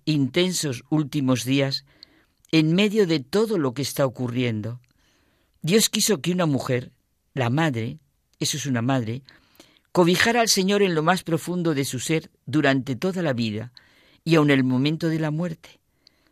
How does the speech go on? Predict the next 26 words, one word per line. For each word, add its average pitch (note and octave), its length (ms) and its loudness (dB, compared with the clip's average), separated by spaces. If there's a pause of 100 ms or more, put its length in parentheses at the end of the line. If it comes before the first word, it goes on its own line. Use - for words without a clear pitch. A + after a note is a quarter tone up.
(300)
"Una E3 180 0
espada F#3 480 0
te C3+ 140 -8
traspasará B2+ 640 -4
el B2+ 100 -6
corazón", C3 540 -4 (240)
le C3 160 -2
había C3 200 2
dicho C#3 300 -2
Simeón B2+ 560 -2 (360)
en E3 100 6
el D3+ 100 4
momento D#3+ 440 0
de B2+ 120 0
presentar A#2+ 520 -4
a C3+ 60 -2
su - 180 -6
hijo C#3 180 -4
en B2 60 -2
el A2+ 140 -6
templo. A#2+ 460 -6 (920)
Pero, G3+ 280 2 (1300)
a C3 140 0
pesar C#3 360 -2
de C3+ 140 -4
todo, D3 360 -4